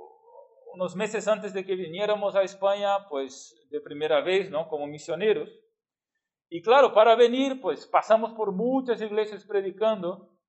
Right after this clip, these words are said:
hablando con pastores, hablando con hermanos, para que, para buscar, pues, sustento para la obra misionera que veníamos a desarrollar, porque como dije, el,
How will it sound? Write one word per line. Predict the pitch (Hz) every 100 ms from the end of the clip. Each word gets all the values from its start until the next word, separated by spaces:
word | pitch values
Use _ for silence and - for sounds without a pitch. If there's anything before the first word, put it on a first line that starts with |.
| -
hablando | 139 147 175
con | 180 175
pastores, | 175 - - 180 202 196 185 180
hablando | 165 160 175 170
con | 151
hermanos, | 131 151 208 202 196 196 - _ _ _ _ _ _ _ _
para | - 170 175
que, | 175 190 185 180 156 131 - _
para | - 127
buscar, | 131 156 - 180 185 202 196
pues, | 165 131
sustento | - - 151 - 220 220 185 196 - _ _ _ -
para | 143 143
la | 143
obra | 139 160 165
misionera | 165 165 147 156 165
que | 170 151
veníamos | 151 143 151 151 151
a |
desarrollar, | 147 135 139 123 127 185 -
porque | - 123
como | - 143 151
dije, | 185 180
el, | 170